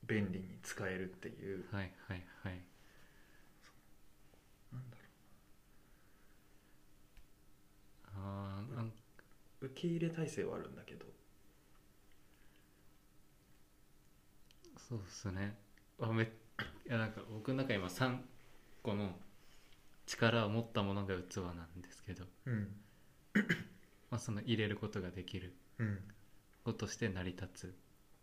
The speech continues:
Speaker 2: と、入れたものを引き立たせる
Speaker 1: うん。
Speaker 2: もあるなと。これをうまく言いたいっすね。
Speaker 1: いや、そうなんよね。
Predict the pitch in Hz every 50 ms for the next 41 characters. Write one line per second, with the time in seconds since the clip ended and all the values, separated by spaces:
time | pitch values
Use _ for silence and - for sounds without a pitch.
0 | - - - 135 127 - - 117 120 127 123 123 143 139 139 143 147 147 139 110
1 | 95 87 - - - - - - - 104 - 117 110 - - 123 - - - -
2 | - - 123 113 104 95 104 101 - 110 101 92 90 90 85 87 85 85 - -
3 | - - - - - - - - - - - - - - - - - - - -
4 | - - - - - - - - - - - 127 131 139 135 135 135 135 135 -
5 | - - - - - - - - - - - 123 120 107 90 - - 90 85 85
6 | - - - 92 80 80 - - - - 95 82 87 101 - - - - - -
7 | - - - - - 127 117 107 - - - 139 120 107 95 90